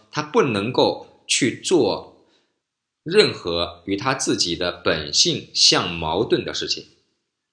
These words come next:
我们知道，上帝他的本质是什么呢？他的本质就是爱和公义。所以因此他不能够做违背爱的事情，他也不能够去做违背公义的事情。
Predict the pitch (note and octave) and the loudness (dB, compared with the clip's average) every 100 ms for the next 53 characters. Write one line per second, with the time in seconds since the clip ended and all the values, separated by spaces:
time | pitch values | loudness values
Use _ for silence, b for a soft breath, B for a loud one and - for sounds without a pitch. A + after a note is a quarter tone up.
0 | _ _ _ _ _ _ _ _ _ _ | _ _ _ _ _ _ _ _ _ _
1 | - F#2 G2+ G#2+ G2 D#2 - - - G3 | -10 -6 -2 0 0 -2 -6 -8 0 2
2 | D#3+ G#2 A#2 A2+ G2+ - E2 D#2 D#2+ A#2+ | 2 0 -2 -2 -2 -2 -4 -2 -4 -2
3 | F#2 E2 D#2 D#2 D#2 - _ B2+ G#2+ F#2+ | -2 -6 -6 -8 -10 -12 _ -4 -2 0
4 | D#2+ E2 E2+ G2+ F#2+ F2 E2+ - C3+ A2 | -2 -2 -2 0 -2 -2 -6 0 0 0
5 | - - _ - - E2+ F2 A#2 C3 F2+ | -4 -20 _ -14 -4 -4 -2 -2 -2 -6
6 | - _ _ _ _ _ _ _ _ _ | -8 _ _ _ _ _ _ _ _ _
7 | _ _ - D#3 D#3 E3 D#3+ E3 C#3 - | _ _ 0 4 4 4 0 0 -2 0
8 | B2+ A2 G#2+ - B2 F2 - B - F2+ | -2 -2 -4 -2 -2 -2 -6 B -6 0
9 | F#2+ A2 C#3+ G2+ - C#3 G2 E2 E2 - | 2 2 2 0 0 -4 -4 -6 -6 -6
10 | - _ _ _ _ _ F#3 D#3 - B2 | -8 _ _ _ _ _ 0 2 2 -2
11 | B2 A2+ - A2 - F#2 F2+ F#2 A2+ B2 | 0 -2 -2 -4 0 -2 0 0 2 0
12 | F#2 - D#3+ F3 D#3 - - C#2 - | -2 -2 -2 -4 -6 -8 -10 -10 -10